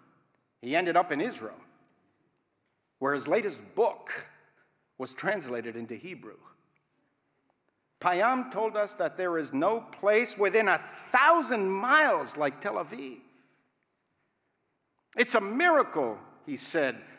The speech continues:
"an oasis of decency in a desert of depravity." He could have sought asylum in the United States, but he chose to stay in Tel Aviv, where, as he described,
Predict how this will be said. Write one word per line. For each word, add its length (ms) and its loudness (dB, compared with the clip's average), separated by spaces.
"an 160 4
oasis 800 2
of 300 -2
decency 800 0
in 120 2
a 80 2
desert 420 4
of 140 2
depravity." 680 -6
He 80 -20
could 180 0
have 100 -6
sought 180 0
asylum 420 -2
in 100 -4
the 60 -6
United 300 -6
States, 520 -18
but 120 -2
he 60 -6
chose 320 -4
to 120 -6
stay 220 -4
in 100 -6
Tel 160 -8
Aviv, 300 -12
where, 480 2
as 180 -6
he 100 -10
described, 800 -8